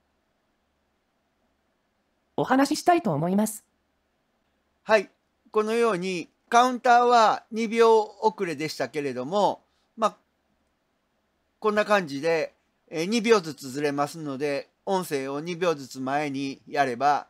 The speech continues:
Speaker 2: それだけでいいわけですね。このズレはいいんです。相対的にさえずれてくればですね、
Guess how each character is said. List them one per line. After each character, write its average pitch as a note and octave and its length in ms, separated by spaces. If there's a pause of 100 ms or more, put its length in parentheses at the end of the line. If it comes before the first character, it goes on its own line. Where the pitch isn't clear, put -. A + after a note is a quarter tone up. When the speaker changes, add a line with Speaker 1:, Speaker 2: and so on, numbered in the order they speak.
(160)
Speaker 2:
そ D3+ 120
れ D3 100
だ C#3 120
け C3+ 140
で C#3+ 240 (180)
い C#3 100
い C#3 40
わ B2 160
け A2 100
で G#2+ 120
す - 80
ね。 D3 280 (440)
こ A#3 100
の A#3 140
ズ A3 120
レ G3+ 140
は C3 380
い C#3+ 180
い - 20
ん B2+ 60
で A2+ 140
す。 - 180 (280)
相 G#3+ 300
対 G#3+ 220
的 G3+ 240
に A3+ 140
さ C#3 220
え C3 80
ず B2 120
れ C3 100
て C3 120
く D3 120
れ B2+ 140
ば A2 160
で G#2 80
す B2 140
ね、 C#3 260